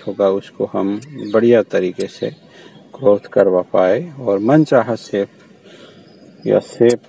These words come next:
हमें मिले। एक बार growth start हो जाएगा, फिर नीचे की branch growth करने देंगे, ऊपर ट्रिमिंग करेंगे। दूसरी बार में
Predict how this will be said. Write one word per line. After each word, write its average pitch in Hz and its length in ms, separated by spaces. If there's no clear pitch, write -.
हमें 98 240
मिले। 95 420
एक 113 220
बार 104 160
growth 101 280
start - 520
हो 139 100
जाएगा, 131 440
फिर 107 160
नीचे 113 360
की 135 140
branch 120 380
growth 123 220
करने 123 400
देंगे, 120 360
ऊपर 107 340
ट्रिमिंग 120 440
करेंगे। 92 360
दूसरी 113 340
बार 117 200
में 113 320